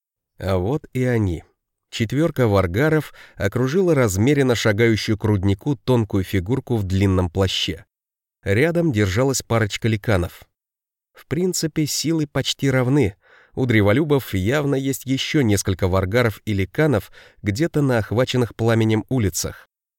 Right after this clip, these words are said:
А у нас невольные помощники из числа защитников последнего рубежа. Наше появление не осталось незамеченным.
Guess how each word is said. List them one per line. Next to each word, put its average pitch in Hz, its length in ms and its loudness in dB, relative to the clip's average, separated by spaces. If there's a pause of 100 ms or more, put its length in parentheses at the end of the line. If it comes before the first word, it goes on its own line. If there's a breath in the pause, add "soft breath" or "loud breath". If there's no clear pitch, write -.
(100)
А 95 160 0
у 101 120 2
нас 160 420 -2
невольные 139 540 0
помощники 143 920 0
из 101 200 -6
числа 147 420 -2
защитников 120 720 -2
последнего 95 580 0
рубежа. 95 520 0 (840)
Наше 139 400 -2
появление 147 600 2
не 143 160 2
осталось 139 500 0
незамеченным. 95 720 0